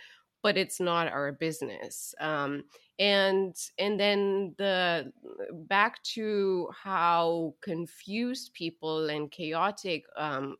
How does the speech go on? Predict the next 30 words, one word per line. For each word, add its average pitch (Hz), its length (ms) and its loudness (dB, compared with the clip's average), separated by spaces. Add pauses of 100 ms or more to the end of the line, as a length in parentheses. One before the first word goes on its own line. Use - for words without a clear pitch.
(120)
people, 151 500 -6 (220)
um, 139 440 -4 (140)
think 202 320 0
about 143 400 0
this 143 220 -10
conflict 175 800 -2 (440)
is 185 440 0
that 180 540 2
when 196 420 -2
you 220 220 -2
start 196 380 -4
talking 180 680 -2 (200)
to, 156 380 -2 (580)
mm, 202 220 -4
both 262 320 0
officials 175 840 -2
and 165 280 -2
experts 151 600 -4
here, 165 560 0 (720)
um, 175 400 0
they, 190 340 4
many 214 380 2
of 175 180 -2
them 170 280 2
do 165 120 -6
not 170 360 0
have 180 300 0
a 180 60 -4
clear 151 400 -8
opinion, 180 760 -4